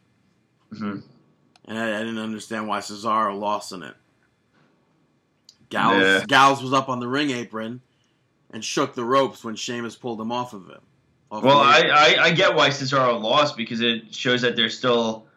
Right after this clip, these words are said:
Speaker 1: a li-, there are still reasons for Sheamus and Cesaro to not be working on the same page.
Speaker 2: Yeah, but don't, like, is the, how, like, I mean, it was accidental and whatnot, but how is that not, like, a D Q type of thing?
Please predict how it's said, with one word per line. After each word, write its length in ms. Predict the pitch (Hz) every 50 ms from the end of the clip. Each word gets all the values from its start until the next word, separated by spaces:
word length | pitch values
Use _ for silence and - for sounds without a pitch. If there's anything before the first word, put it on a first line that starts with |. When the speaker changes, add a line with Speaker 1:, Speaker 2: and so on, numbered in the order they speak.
| _ _ _ _ _ _ _ _ -
Speaker 1:
a 80 | - 120
li-, 280 | 120 123 127 127 - 107
there 220 | 123 123 120 120
are 40 | 117
still 600 | 120 - - 139 139 135 131 127 127 123 - - -
reasons 460 | 110 120 131 135 131 127 127 120 113
for 260 | - - 120 120 117
Sheamus 540 | 117 - - 120 120 120 120 117 113 - -
and 300 | - - 110 110 110 110
Cesaro 680 | 110 117 113 110 120 120 123 127 120 117 113 107 110 - - _ _
to 140 | - 113 107
not 220 | 110 110 107 110
be 80 | 113 113
working 300 | 107 107 104 104 104 104
on 80 | 101 98
the 80 | 95
same 200 | - - 98 95
page. 480 | - - 120 117 104 - - - - -
Speaker 2:
Yeah, 380 | 127 131 147 175 185 180 165
but 300 | 143 127 135 131 135 - - _ _ _
don't, 340 | - 139 139 143 151 113 92
like, 200 | 131 135 127 120
is 140 | 135 127 120
the, 60 | 120
how, 300 | - 160 151 165 170 147 -
like, 300 | - 139 143 131 - - - _ _ _
I 120 | - - 143
mean, 380 | 147 147 143 135 131 123 117 - _ _ _ _ _ _ _ _ _ -
it 80 | 107
was 160 | 123 127 120 131
accidental 720 | 135 143 139 - - 120 131 147 180 170 - 147 127 123
and 100 | 120 120
whatnot, 420 | 117 110 113 113 113 110 110 101
but 120 | - 107
how 200 | 104 123 131 151
is 100 | 165 151
that 140 | 151 160 143
not, 200 | 139 143 143 139
like, 120 | 139 131 120
a 40 | 117
D 300 | 101 95 98 120 120 107
Q 280 | - - 110 120 123
type 240 | 113 117 110 104 87
of 120 | 85 82 _
thing? 240 | - 95 78 62